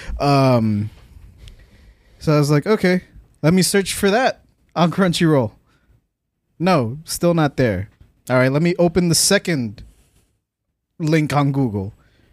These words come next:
Oh, Hulu. Cool. Go to Hulu. It was, like, eleven thirty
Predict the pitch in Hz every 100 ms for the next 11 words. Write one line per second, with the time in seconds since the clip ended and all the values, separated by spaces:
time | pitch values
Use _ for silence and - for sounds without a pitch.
0 | _ _ - 165 160 226 208 107 - -
1 | - - 208 160 87 - _ _ _ _
2 | _ _ _ _ _ - 120 143 190 160
3 | 95 - - - _ _ _ _ _ _
4 | - 156 160 165 160 - _ _ - 147
5 | 139 143 151 156 156 151 131 - - 156
6 | 143 113 101 90